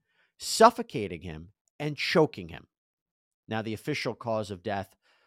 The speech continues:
was ruled an overdose of these prescription pills.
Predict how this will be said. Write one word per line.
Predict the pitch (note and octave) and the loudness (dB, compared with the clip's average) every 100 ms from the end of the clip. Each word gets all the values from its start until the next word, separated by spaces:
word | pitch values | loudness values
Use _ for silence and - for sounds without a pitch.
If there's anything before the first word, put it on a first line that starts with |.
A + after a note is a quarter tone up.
| _ - | _ 4
was | D3 D#3+ A2 | 6 6 2
ruled | G#2 G#2 G2 | -4 -2 -2
an | G2+ F#2+ | -6 -6
overdose | C3+ C#3 A2+ F#2 E2 D#2+ - - | -2 -2 -2 -6 -8 -8 -12 -14
of | F#2 E2 | -16 -14
these | E2+ | -14
prescription | - - - D#2 - D#2 | -14 -16 -14 -12 -12 -12
pills. | B2 F#2 C2+ - | -6 -6 -8 -14